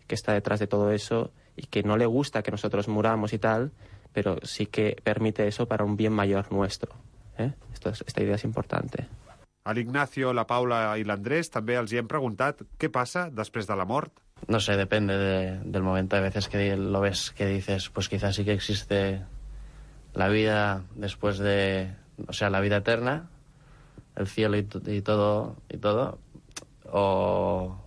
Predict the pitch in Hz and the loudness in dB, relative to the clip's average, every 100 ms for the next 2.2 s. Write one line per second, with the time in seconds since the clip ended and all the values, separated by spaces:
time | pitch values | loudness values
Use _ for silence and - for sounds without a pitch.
0 | - - 98 98 104 104 107 - 107 104 | -12 0 0 2 2 2 2 0 -2 2
1 | 104 98 95 113 101 113 117 - - 95 | 2 2 0 0 2 0 -6 -8 -2 0
2 | 107 104 | 2 0